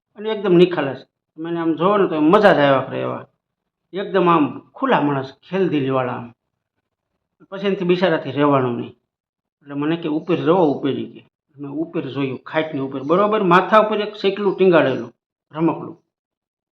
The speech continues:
હવે ઈ રમકડું એવું, તાલી પાડો ને એટલે અંદરથી ચીચી ચીચી સકલીનો અવાજ આવે. પછી તો બહુ દાંત કાઢ્યા. પછી ઉતાર્યું સેકલું. મને કે, "હું તમારા મામી," કે, "હમણાં મેળામાં ગયા તા ને,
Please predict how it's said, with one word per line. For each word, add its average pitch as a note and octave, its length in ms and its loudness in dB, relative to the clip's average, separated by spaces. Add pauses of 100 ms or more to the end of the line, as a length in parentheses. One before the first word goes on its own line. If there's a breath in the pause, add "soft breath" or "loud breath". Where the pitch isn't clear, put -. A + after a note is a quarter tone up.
હવે E3 140 -6
ઈ G3 40 -2
રમકડું A3+ 460 0
એવું, F#3 280 0 (920)
તાલી F#3 380 -8
પાડો A#3+ 240 0
ને G#3 120 0
એટલે F3+ 160 -2
અંદરથી F#3 420 -2
ચીચી F#3+ 340 -8
ચીચી F3+ 300 -8
સકલીનો D3 520 0
અવાજ C3 260 4
આવે. A#2+ 240 -10 (600)
પછી F#3 240 -10
તો F3 80 -6
બહુ D#3+ 240 2
દાંત C3+ 240 -2
કાઢ્યા. A#2+ 300 -10 (680)
પછી E3 280 -8
ઉતાર્યું E3 460 0
સેકલું. C3 380 -8
મને D3+ 180 4
કે, D#3 100 -4
"હું D3 260 4
તમારા D3 240 2
મામી," D3 440 6
કે, C#3+ 100 -2
"હમણાં C#3 240 4
મેળામાં D3 420 6
ગયા C#3+ 140 4
તા F3 160 4
ને, B2+ 200 0